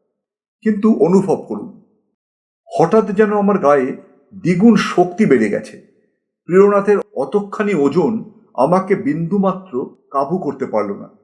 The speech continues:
এমনকি অন্ধকারের সম্ভাব্য বিপদটাও মুছে গেল মন থেকে।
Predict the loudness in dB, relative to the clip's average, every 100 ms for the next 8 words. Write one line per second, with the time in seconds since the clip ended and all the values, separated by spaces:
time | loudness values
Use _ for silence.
0 | _ _ _ _ _ _ _ _ _ -2
1 | 4 4 4 0 -6 -8 -2 2 2 2
2 | -2 0 2 2 2 -2 -16 _ -16 -8
3 | -6 -8 -6 -6 0 -2 0 -4 -4 -6
4 | 0 0 0 -4 -18 _ -14 -2 0 2
5 | 2 0 -2 -4 -6 -16 -20 _